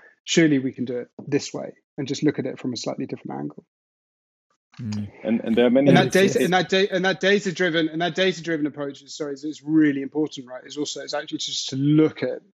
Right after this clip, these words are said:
Speaker 1: and this is where we started, is really to look at an impact of, of the supply chain as a starting point. And this is, anybody listening, setting up a fashion <laughs> brand, I would say that's the most important bit. No matter what you create, you,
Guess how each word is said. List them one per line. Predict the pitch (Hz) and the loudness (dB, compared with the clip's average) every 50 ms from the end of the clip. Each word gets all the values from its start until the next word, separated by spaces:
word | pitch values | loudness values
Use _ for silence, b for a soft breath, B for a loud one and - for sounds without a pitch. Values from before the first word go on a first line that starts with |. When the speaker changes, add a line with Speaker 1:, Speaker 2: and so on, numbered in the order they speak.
| _ - | _ -2
Speaker 1:
and | 135 135 139 143 | -2 -2 -2 -4
this | 139 - - | -6 -8 -4
is | 135 135 | -4 -4
where | 131 127 | -4 -4
we | 127 123 | -6 -8
started, | - - 143 143 143 131 - - 120 127 | -6 -4 0 0 0 0 -2 -6 -10 -10
is | 127 127 135 | -10 -4 -2
really | 139 139 135 131 | -2 0 0 -2
to | - - 123 | -2 -2 2
look | 127 147 139 - | 2 2 2 2
at | - 123 | 0 -2
an | 127 131 | 0 0
impact | 135 131 - - 120 127 - - _ - - - _ 143 | 0 0 0 -2 -6 -8 -8 -12 _ -18 -18 -10 _ -8
of, | 127 131 156 - 160 | -8 -8 -8 -6 -6
of | 143 135 | -4 -4
the | 143 135 - | -4 -4 -4
supply | - - - - 143 139 135 | -4 -4 0 2 2 2 2
chain | - - 127 123 131 | 0 -2 -4 -4 -4
as | 131 131 | -6 -6
a | 127 | -6
starting | - - 143 143 139 - - 131 123 | -2 2 2 2 4 4 2 0 0
point. | - 127 127 127 131 131 - | -2 -6 -4 -4 -4 -2 0
And | 139 135 135 127 135 | 2 2 2 0 -4
this | 139 131 131 143 131 - 135 | -10 -10 -8 -8 -6 -6 -6
is, | 123 - - _ _ _ _ _ _ - | -6 -8 -10 _ _ _ _ _ _ -2
anybody | 160 151 135 135 131 131 135 | 0 2 2 2 2 2 2
listening, | 139 - - 151 131 127 | 2 2 2 0 0 0
setting | - - 131 131 131 | 0 0 0 0 0
up | 120 - | 0 0
a | 139 | 2
fashion | 127 143 139 131 - 147 | 2 2 2 2 2 -2
<laughs> | 127 - | 0 2
brand, | 151 143 139 135 B B B B B B B B - | 2 0 0 -2 B B B B B B B B -2
I | 143 | -2
would | 139 131 | 2 4
say | - 139 | 4 4
that's | 135 147 - - | 2 2 2 2
the | 139 | 4
most | 143 143 143 135 120 - | 6 6 6 4 4 0
important | 147 131 139 135 123 120 | -2 0 0 -2 0 0
bit. | 143 139 143 | 0 2 4
No | 156 | 4
matter | 160 165 170 | 4 6 6
what | 165 170 185 196 165 | 6 4 4 2 0
you | 160 147 143 | -2 -2 -4
create, | - - 143 147 147 139 120 123 | -2 -2 0 2 2 2 0 -2
you, | 135 147 143 | -4 -6 -6